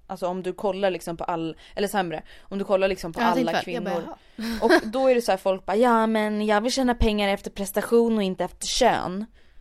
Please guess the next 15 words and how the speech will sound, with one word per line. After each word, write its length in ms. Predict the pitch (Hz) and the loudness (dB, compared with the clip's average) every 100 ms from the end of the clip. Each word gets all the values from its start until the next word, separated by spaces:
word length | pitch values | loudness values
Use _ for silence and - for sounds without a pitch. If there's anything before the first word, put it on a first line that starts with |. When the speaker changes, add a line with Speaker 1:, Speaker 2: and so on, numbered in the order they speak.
| - - - - | -20 -20 -12 -2
Speaker 1:
Ja, 180 | 277 | 0
Speaker 2:
Mm. 180 | 202 214 | 0 -2
Speaker 1:
men 420 | 262 277 269 269 254 _ - | 0 0 0 -4 -8 _ -8
helt 320 | 277 339 269 | -2 0 0
ärligt 180 | 269 262 | 0 0
talat, 280 | 262 247 | -2 -2
jag 140 | 240 269 | -2 -2
tror 280 | - 254 302 | -2 -4 -4
inte 200 | 247 202 | -4 -6
att 120 | 202 | -6
kvinnor 360 | - 202 180 180 | -8 -8 -6 -6
är 240 | 175 170 | -4 -6
sämre 340 | - 160 160 | -6 -8 -6
än 140 | 160 165 | -8 -8
män. 260 | 135 165 | -10 -12